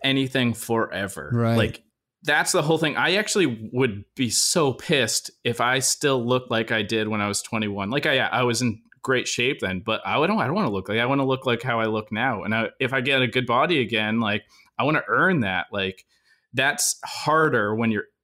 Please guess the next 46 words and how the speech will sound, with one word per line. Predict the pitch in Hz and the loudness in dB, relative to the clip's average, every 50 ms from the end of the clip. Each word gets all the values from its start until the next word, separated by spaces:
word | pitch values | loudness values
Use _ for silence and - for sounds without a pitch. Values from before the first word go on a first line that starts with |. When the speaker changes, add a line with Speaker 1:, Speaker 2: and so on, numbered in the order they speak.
| _ | _
Speaker 1:
when | - 117 120 113 | -2 0 0 0
you're | 110 95 | 2 2
older | 123 127 127 120 | 2 2 2 2
and | 113 107 | 0 0
your | 107 123 | 0 0
<laughs> | 139 135 | -2 -2
metabolism | - 151 139 139 147 143 131 120 104 - 110 101 | 0 0 0 2 0 0 2 0 0 0 -2 -4
is, | 101 101 - | -4 -4 -2
like, | 117 104 101 - - _ - | 0 0 -2 -2 -6 _ -4
that's | 117 120 123 - - - | -2 -2 -2 -2 -2 -4
what's | - 117 - - | -6 -6 -8 -6
exciting. | 104 - - 127 113 110 | -6 -2 0 0 0 0
So | - - 135 - | 0 -2 0 0
everything | 151 170 190 202 190 202 175 143 | 0 0 0 0 -2 0 0 0
is, | 127 113 | 0 0
like, | 120 113 110 - _ - - - - 139 | 0 -2 -2 -4 _ -20 -20 -6 0 0
I | 170 | 2
also | 185 185 208 | 2 4 2
wouldn't | 190 180 170 170 | 2 4 2 2
wanna | 165 165 156 120 | 2 2 2 0
dress | - - 113 117 151 160 - - | -2 -2 -2 0 0 0 -2 -4
the | 113 | -4
same | - - - 104 98 95 95 95 98 | -4 -2 -2 -2 -2 -2 -2 -4 -2
or | 101 107 113 113 113 113 104 - _ - | 0 0 2 2 4 2 0 0 _ -2
be | 127 120 | -2 0
doing | 113 131 139 143 147 143 | 0 0 0 2 2 2
the | 139 120 | 0 0
same | - - 135 135 127 123 117 113 107 - - _ _ - | 0 0 0 0 0 0 0 0 -2 -4 -10 _ _ -8
work | 98 107 113 123 127 127 - 110 | -4 0 0 2 0 0 -2 -4
or | 95 95 - _ _ _ - | -6 -6 -6 _ _ _ -6
being | 127 120 117 117 113 107 107 107 _ _ _ _ _ _ _ - | -2 -2 0 0 0 -2 -4 -6 _ _ _ _ _ _ _ -12
partying | - - 113 117 127 131 127 120 117 107 | -4 0 0 2 2 2 2 2 0 0
the | 92 | -2
same. | 90 - 90 82 82 85 | -2 -4 -4 -6 -6 -6
Like, | 87 90 - _ _ - - _ _ _ _ - | -8 -10 -12 _ _ -20 -20 _ _ _ _ -4
it's | 131 131 127 - | -4 -4 -4 -4
good | - - - 131 151 143 127 | -6 0 2 2 2 2 0
to | 117 | -4
change. | 95 - - 95 87 82 87 - | -6 -6 -6 -6 -6 -6 -6 -6
Like, | 95 95 - | -6 -6 -6
change | - - 135 135 131 123 120 | -4 -2 -2 -2 -2 -2 -2
is | 110 101 95 - - - - _ | -4 -2 -2 -2 -4 -4 -6 _
super | - - - - - - 120 117 110 101 98 | -6 -4 -2 -2 0 0 -2 -2 -2 -4 -6
exciting. | 95 - - - 98 92 90 87 82 85 101 - - | -6 -4 -4 -2 -2 -2 -2 -2 -4 -8 -8 -4 -2
Speaker 2:
Dude, | 143 135 | 0 0
my, | 139 143 - | 2 2 2